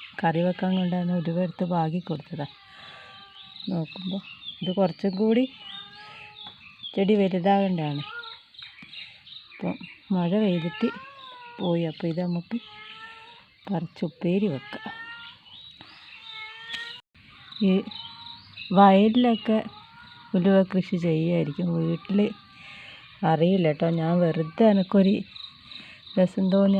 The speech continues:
അങ്ങനെ പാകി കൊടുത്തതേനു. കണ്ടോ, നല്ല ടേസ്റ്റ് ഉലുവ. ചെറുതുണ്ട്, ഇത്രയേ ആയിട്ടുള്ളൂ.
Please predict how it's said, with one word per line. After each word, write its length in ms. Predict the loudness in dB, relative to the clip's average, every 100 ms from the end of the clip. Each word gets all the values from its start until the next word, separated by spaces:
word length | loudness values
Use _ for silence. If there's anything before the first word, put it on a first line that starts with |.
| 2
അങ്ങനെ 340 | 2 4 2 0 -8 -20 -20 _ _ -20 -20 -20 -20 -20 -20 _ -4
പാകി 300 | 2 4 4 4
കൊടുത്തതേനു. 580 | 4 4 0 -2 0 -4 -6 -20 -20 -8
കണ്ടോ, 280 | -4 -2 -4 -8 -16 -20 -20 -20 -20 -20 -20 -20 -20 -20 -20 -20 -20 -20 -20 -20 -8 -2
നല്ല 220 | 0 2 0 -2 -12 -6
ടേസ്റ്റ് 400 | -2 -2 0 0
ഉലുവ. 200 | 0 -2 -4 -6 -12 -16 -18 -18 -18 -20 -20 -20 -18 -6
ചെറുതുണ്ട്, 480 | -4 0 2 2 0
ഇത്രയേ 320 | 0 2 4 4
ആയിട്ടുള്ളൂ. 440 | 2 0 -2 -6